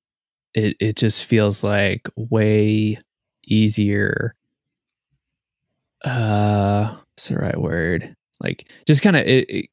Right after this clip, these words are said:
it, it keeps me less attached, um, to any idea. Um, to just, to, to,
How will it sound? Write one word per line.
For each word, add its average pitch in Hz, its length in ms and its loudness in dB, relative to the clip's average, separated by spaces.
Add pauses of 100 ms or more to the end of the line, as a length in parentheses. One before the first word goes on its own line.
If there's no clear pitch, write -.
(160)
it, 123 220 0 (260)
it 101 180 -4
keeps - 320 0
me 107 300 2
less 110 320 0
attached, - 840 -2 (640)
um, 110 680 -2 (800)
to 101 380 2
any 113 380 2
idea. 92 760 -4 (600)
Um, 131 680 -6 (1200)
to 117 60 0
just, 104 320 -2 (140)
to, 98 160 0 (120)
to, 104 180 -4